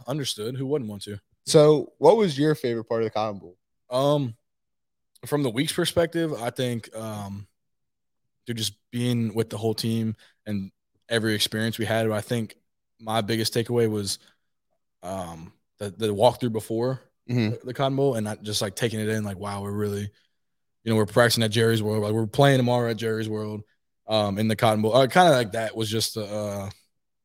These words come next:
Speaker 1: I'll look back on it and remember that moment for sure. And I just think that, you know, the Cotton Bowl people treated us so, so well that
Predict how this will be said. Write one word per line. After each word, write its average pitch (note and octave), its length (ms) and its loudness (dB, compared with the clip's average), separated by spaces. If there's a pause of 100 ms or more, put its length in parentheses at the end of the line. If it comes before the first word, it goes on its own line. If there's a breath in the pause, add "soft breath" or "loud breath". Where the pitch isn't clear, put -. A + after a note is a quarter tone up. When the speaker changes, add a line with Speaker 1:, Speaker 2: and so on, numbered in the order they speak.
(100)
Speaker 1:
I'll C#3 140 8
look B2+ 140 4
back A#2 200 2
on A#2+ 80 0
it A2+ 40 -2
and G#2+ 80 -4
remember G#2 320 -2
that G2+ 180 -4
moment G2 440 -10
for G2+ 100 -20
sure. G2+ 280 -6
And G#2 120 -6
I A#2+ 60 -2
just B2 160 -4
think G#2+ 220 -6
that, G2 240 -6 (720)
you A2 100 -4
know, A2 60 2
the G2+ 80 0
Cotton G#2+ 240 2
Bowl G#2+ 120 2
people G#2 240 0
treated G#2+ 300 -2
us G2+ 140 -2
so, G2+ 420 -2 (260)
so A#2 200 2
well G#2 260 0
that F#2+ 160 -4